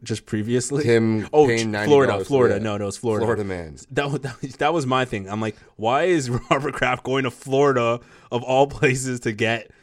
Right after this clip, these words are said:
Speaker 1: a
Speaker 2: He,
Speaker 1: hand,
Speaker 2: to
Speaker 1: uh,
Speaker 2: be,
Speaker 1: to get a
Speaker 2: he
Speaker 1: hand
Speaker 2: lives
Speaker 1: job?
Speaker 2: there, like, half the year. He has a place, like, fifteen minutes from Mar-, whatever, Trump's golf course out there. So that's why he's out there.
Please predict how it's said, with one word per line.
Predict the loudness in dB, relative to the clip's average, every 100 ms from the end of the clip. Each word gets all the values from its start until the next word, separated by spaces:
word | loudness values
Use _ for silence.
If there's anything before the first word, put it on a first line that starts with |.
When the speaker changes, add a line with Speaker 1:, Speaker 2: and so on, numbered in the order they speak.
| -8
Speaker 1:
a | -6
Speaker 2:
He, | -4
Speaker 1:
hand, | -2 0
Speaker 2:
to |
Speaker 1:
uh, | 0
Speaker 2:
be, | 0
Speaker 1:
to |
get | 0
a | 0
Speaker 2:
he | 2
Speaker 1:
hand | 2
Speaker 2:
lives | 2 2
Speaker 1:
job? | 2
Speaker 2:
there, | 2 0 -2
like, | -4 -4
half | -6 -8
the | -4
year. | 0
He | 2
has | 2
a |
place, | 2 2 2
like, | -2
fifteen | -2 -4 -4
minutes | -2 -4
from | -4 -6 -6 -4
Mar-, | -2 -2 -4 -6
whatever, | -4 0 0 0
Trump's | -4 -4 -6 -6
golf | -10 -10 -10
course | -10 -10 -10 -16 _ _
out | -10 -10
there. | -10 -10
So | -4
that's | -4 -2
why | -4
he's | -6
out | -12 -16 -14
there. | -14 -12 -14